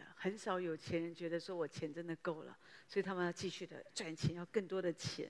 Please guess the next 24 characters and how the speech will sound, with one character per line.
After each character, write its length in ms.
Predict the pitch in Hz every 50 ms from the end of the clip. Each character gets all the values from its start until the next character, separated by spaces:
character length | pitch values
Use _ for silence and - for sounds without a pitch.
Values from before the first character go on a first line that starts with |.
| - - -
哈。 100 | - - - - - - - - - - -
那 140 | 190 180 - -
名 260 | 196 190 185 208 226 262
利 220 | 294 285 226 -
欲 120 | - 247
望 220 | 214 214 208 190 175
这 100 | - 196
些 280 | 170 - 190 180 180 - - - - - - - - -
永 220 | - 185 226 262
远 120 | 180 262 185
不 120 | 156 180
会 80 | 185 180
停 260 | - - 180 175 165
止 100 | - 156
在 160 | - 180 165
我 40 | 165
们 120 | 165 165
里 140 | 165 165 160 165
面。 200 | 170 180 185 170 - - - - - - -
但 100 | - 302
是 140 | 311 - -
到 180 | - 339 311 277
底 160 | - 190 160
神 400 | 143 - - - 147 147 156 165